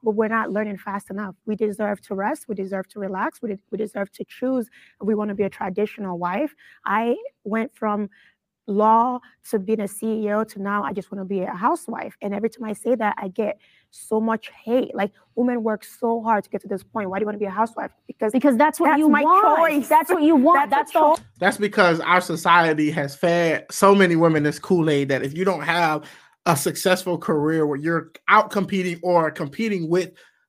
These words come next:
Speaker 3: the, the, the traditional male figure, that you're somehow less women, or you're somehow hurting the feminist movement, that you're not being independent.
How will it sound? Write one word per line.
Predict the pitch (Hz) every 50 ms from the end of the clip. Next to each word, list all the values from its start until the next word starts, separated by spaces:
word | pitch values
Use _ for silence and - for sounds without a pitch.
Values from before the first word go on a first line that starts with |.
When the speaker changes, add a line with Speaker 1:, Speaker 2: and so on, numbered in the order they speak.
| _ -
Speaker 3:
the, | 165 185 170 160 156
the, | 147 156 156 156 151 147 131 - _ -
the | 165 170 160 151 139
traditional | 139 - - 175 151 139 180 185 185 - 180 165 160 151
male | 151 151 151 160 170 165 156 139
figure, | - - 151 143 139 143 139 127 135 135 _ - - _ _ _
that | 190 160 156
you're | 156 170 170
somehow | 170 - - 202 202 196 165 180 175 170 160 151
less | 147 151 170 160 160 - - -
women, | 160 151 160 165 156 131 85 - - _ _ _ _
or | - 185 175
you're | 160 170 165
somehow | - - 202 185 - 202 170 151 143
hurting | - 175 185 185 165 160
the | 160 139
feminist | - 180 165 156 151 151 151 147
movement, | 160 160 170 151 143 147 147 143 143 _ - _ -
that | 175 156 170
you're | 190 196
not | 202 202 190 175 - - _ _ _ _ _ _ _ _ _ _ _ _ 165
being | - 240 226 208 202
independent. | 202 226 220 180 185 - - 208 208 196 175 160 -